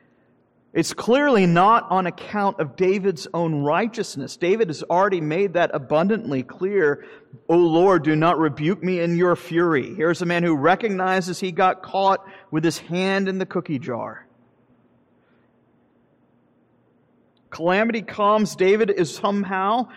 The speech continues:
responsible for this calamity, whatever that calamity might be. Yet what is it that he prays? He does not say, "Save me, O Lord," because I am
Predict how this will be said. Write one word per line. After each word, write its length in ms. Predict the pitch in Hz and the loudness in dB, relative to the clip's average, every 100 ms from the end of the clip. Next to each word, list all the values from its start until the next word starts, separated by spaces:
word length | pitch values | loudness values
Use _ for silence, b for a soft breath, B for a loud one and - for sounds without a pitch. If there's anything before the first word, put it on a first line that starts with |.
| B | B
responsible 920 | 156 160 - - - 180 214 - 220 | -4 -2 -4 -8 -2 0 0 0 -2
for 140 | 220 196 | 0 -2
this 160 | 151 | -4
calamity, 720 | - - 165 147 165 196 202 | -8 -4 0 0 0 0 0
whatever 500 | 196 143 139 165 185 | 0 0 2 2 2
that 220 | 208 185 - | 2 0 -4
calamity 580 | 143 143 156 180 180 | -6 -2 -2 -2 -2
might 380 | 160 156 151 127 | -2 -2 -4 -4
be. 260 | 156 170 170 B B | 2 2 2 B B
Yet 160 | 151 147 | 0 0
what 440 | 147 170 233 - - | 2 2 2 0 0
is 240 | 190 180 | 0 2
it 120 | 190 | -2
that 160 | 170 160 | -2 -2
he 140 | 156 | -6
prays? 760 | 147 - 120 117 123 127 - - _ _ _ _ b b b b | -6 -2 0 0 -2 -8 -16 -20 _ _ _ _ b b b b
He 100 | - | -2
does 180 | 175 170 | 0 2
not 220 | 202 214 | 2 0
say, 260 | - 220 208 | 0 2 2
"Save 420 | 190 - 202 208 | 2 2 2 2
me, 140 | 190 190 | 2 2
O 80 | |
Lord," 720 | 185 170 185 208 214 208 190 B B B | 2 2 2 4 2 0 -2 B B B
because 420 | 190 - 202 160 | -4 2 2 2
I 180 | 170 185 | 0 0
am 180 | 180 | -2